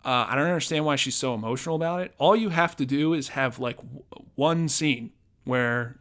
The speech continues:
you know, she's talking to her father and says, "I don't want you to go, I'm worried." But right now, I don't know why she cares so much. But anyway, on behalf of this girl who he clearly likes, he's going up to his father, Pharazôn,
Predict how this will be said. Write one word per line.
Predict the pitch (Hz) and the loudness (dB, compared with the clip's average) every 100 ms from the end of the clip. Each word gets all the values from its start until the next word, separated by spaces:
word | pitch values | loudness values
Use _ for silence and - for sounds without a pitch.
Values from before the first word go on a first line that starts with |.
| _ | _
you | 139 | -6
know, | 120 | -4
she's | 117 127 | -2 -4
talking | - 143 127 131 | 0 0 2 -2
to | 135 | -2
her | 120 | -4
father | - 123 123 123 117 | -2 0 0 0 -2
and | 113 | -4
says, | - 123 117 | -4 -4 -4
"I | 117 | -2
don't | 143 147 | 0 0
want | 151 | 0
you | 147 | -2
to | 135 | -2
go, | 143 139 123 | 0 0 0
I'm | 113 | -2
worried." | 131 139 120 - - | 0 2 0 -4 0
But | |
right | 135 156 | 2 2
now, | 156 160 | 2 2
I | 135 | 2
don't | 139 139 | 0 0
know | 127 | -2
why | 127 131 | 0 0
she | - | -2
cares | - 123 117 | -6 -6 -4
so | - 110 | -6 -8
much. | 110 - - - - | -10 -10 -14 -16 -10
But | 165 185 | 6 8
anyway, | 170 131 120 - | 8 6 2 4
on | 156 | 4
behalf | 151 139 175 190 - - | 4 2 4 4 2 -4
of | 156 151 151 143 127 - - _ _ _ _ - - _ _ - | 2 4 4 0 -2 -12 -18 _ _ _ _ -20 -20 _ _ -14
this | 135 143 | -2 0
girl | - 160 147 139 | 4 8 8 6
who | 143 | 2
he | 135 151 | 0 -2
clearly | - 151 139 131 | -2 0 2 2
likes, | 131 131 113 - - | 2 0 0 -8 -14
he's | - 160 160 135 | -6 -2 0 0
going | - 147 147 | 0 0 2
up | 139 | 0
to | - 139 135 131 | 0 0 2 0
his | 123 117 | -2 -6
father, | - 160 175 175 | 2 4 4 2
Pharazôn, | - 127 127 120 117 117 117 117 | 0 0 0 0 -4 -6 -6 -8